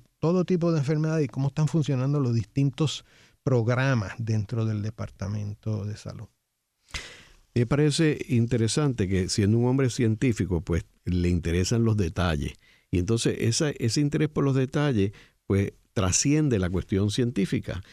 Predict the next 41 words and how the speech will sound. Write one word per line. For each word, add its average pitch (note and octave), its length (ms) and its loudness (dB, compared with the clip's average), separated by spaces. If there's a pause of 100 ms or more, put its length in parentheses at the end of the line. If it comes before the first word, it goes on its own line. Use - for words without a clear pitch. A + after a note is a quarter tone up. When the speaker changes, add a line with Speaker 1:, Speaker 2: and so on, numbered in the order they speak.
(180)
Speaker 2:
Eh, F#2+ 300 0
y A#2 120 2
lo A2 80 4
vemos, D3+ 240 2
por C3 140 0
ejemplo, C3 420 0
en G#2 160 2
el, G2 220 0
en - 80 -4
los F#2+ 80 0
baños A2+ 280 2
de C#3 60 -2
Coamo. C#3 500 -2 (560)
Eh, G2+ 320 2
él G#2 100 4
dice B2+ 320 2
algo C#3 420 2 (160)
que A2 120 2
es G2 40 4
una C3 160 2
pregunta C#3 280 0
que A2+ 80 2
muchos G2 640 0
radioescuchas G#2 600 0
se, F#2 420 0 (120)
se F2+ 320 -2
har-, F2 240 -4
harán. A#2 320 -2
O G#2 60 -2
sea, A2 120 -2
¿cómo, D3 360 0 (500)
cómo D#3 260 2
eran E3+ 260 2
los B2 200 4
hoteles, B2 560 2
eh, G2+ 340 -2
particularmente G#2 800 0
en A2 140 2
la A2 140 0
isla, C3 460 0
en, F#2+ 520 0